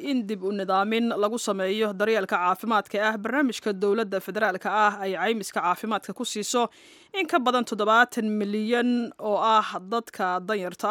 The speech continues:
ah ee uusan dhaqaalaha badan soo gelin, taas oo xiisado ka dhex kicisay kulankii hogaamiyaasha gobollada ee maalintii Sabtida ka dhacay magaalada tan Washington. Dallada ay ku midoobeen gobernatorayaasha qaranka ee la yidhaahdo N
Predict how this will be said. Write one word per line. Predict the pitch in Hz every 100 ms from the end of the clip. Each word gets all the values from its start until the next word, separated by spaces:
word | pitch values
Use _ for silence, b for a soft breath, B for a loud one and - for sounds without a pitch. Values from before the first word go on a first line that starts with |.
| 247
ah | 240
ee | 208
uusan | 196 - 190 185
dhaqaalaha | 190 190 202 180
badan | 175 175
soo | - 185
gelin, | 170 180 190 180 -
taas | 180 190 202 196
oo | 185
xiisado | 185 175 202 208
ka | 240
dhex | 196 180 - _
kicisay | - 170 - 240 233 b b b b b b b -
kulankii | 359 285 233 254 240 214
hogaamiyaasha | 208 202 202 208 226 226 202
gobollada | 196 196 220 214 202
ee | 196
maalintii | 202 190 214 208 190
Sabtida | - 185 - 202 175 175
ka | 220
dhacay | 190 156 190 202 202 180
magaalada | 180 185 185 170
tan | 180 165
Washington. | 151 - 160 208 185 156 - _ _ _
Dallada | - 180 180 208 196 190 185 196
ay | 180 185 180
ku | - 247
midoobeen | 220 180 185 190 208 185
gobernatorayaasha | 175 170 175 175 185 175 185 202 214 - 190 175
qaranka | - 202 185 208
ee |
la | 180
yidhaahdo | 180 180 185 -
N | 220 220 214